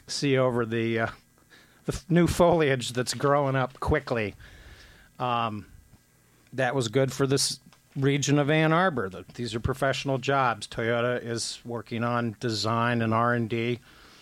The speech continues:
emissions, uh, battery technology, you name it, as are the other car companies. And I'm a big critic of, uh, Chrysler, needless to say.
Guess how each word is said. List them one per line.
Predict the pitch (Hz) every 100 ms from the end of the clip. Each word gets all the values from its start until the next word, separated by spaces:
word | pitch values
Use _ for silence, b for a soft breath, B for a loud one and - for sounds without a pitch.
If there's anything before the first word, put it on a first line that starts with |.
| B -
emissions, | 113 123 - 127 120 117 -
uh, | 110 127 - _ _
battery | 117 123 117 120
technology, | - 135 135 123 123 131 127
you | 139 160
name | 156 190 147
it, | 101 - -
as | 151 180
are | 190 190
the | 180 175
other | 165 156 - _ _
car | - 170
companies. | 175 - 113 107 92 92 - b b b b b b
And | 160 170
I'm | 180
a |
big | 135 127 127
critic | - 175 165 135 -
of, | 127 117 -
uh, | 131
Chrysler, | 123 165 165 - 127 117
needless | 120 113 117 -
to | 117
say. | - 110 139